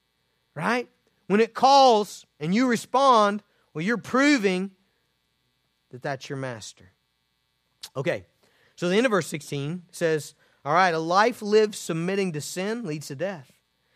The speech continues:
And a life lived submitting to God, obedience, leads to righteousness.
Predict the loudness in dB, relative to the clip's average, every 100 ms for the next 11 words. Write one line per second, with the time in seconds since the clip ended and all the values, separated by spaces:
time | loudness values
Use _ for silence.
0 | _ _ -2 0 4 2 0 0 0 0
1 | -4 -6 -4 -4 -4 -6 -10 -10 -8 -6
2 | -8 -10 -18 _ _ _ _ -12 -8 -6
3 | -6 -10 -14 -14 -14 -14 -14 -14 -14 -16
4 | -20 -20 _ -20 -20